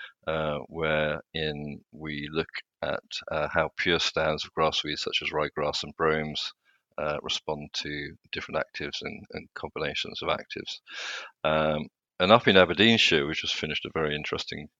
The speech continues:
experiment on, uh, grazing, winter grazing of winter cereals and the effect that's, uh, had o-, o-, o-, o-, through to yield. Um,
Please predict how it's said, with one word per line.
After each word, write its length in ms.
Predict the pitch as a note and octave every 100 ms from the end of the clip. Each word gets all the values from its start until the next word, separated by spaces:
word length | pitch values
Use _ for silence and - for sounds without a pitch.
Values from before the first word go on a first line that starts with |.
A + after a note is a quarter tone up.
| _ -
experiment 600 | - - D#2+ D2+ C#2+ -
on, 320 | D2 C#2+ C#2+
uh, 260 | C#2+ C#2+ D2 - _ -
grazing, 520 | F2 E2 D2 D2 C#2+ D2 _ -
winter 220 | E2 D2+
grazing 420 | D#2+ D2+ C#2+ D2
of 100 | C#2+
winter 220 | D2+ D2 -
cereals 600 | - D2+ C#2+ C#2+ - - - - -
and 140 | D2+
the 60 | D2+
effect 280 | - D#2+ -
that's, 400 | D2+ - - -
uh, 220 | C#2+ C#2 C#2
had 200 | D#2+ D2+ D2 - _ - - _ -
o-, 360 | - - - E2+ -
o-, 120 | -
o-, 200 | E2+ E2 - -
o-, 220 | - - - _ - - -
through 220 | - D#2
to 100 | -
yield. 420 | D2 E2+ C#2 C#2 - - - - - - -
Um, 580 | D#2+ D2+ D2+ D2 D2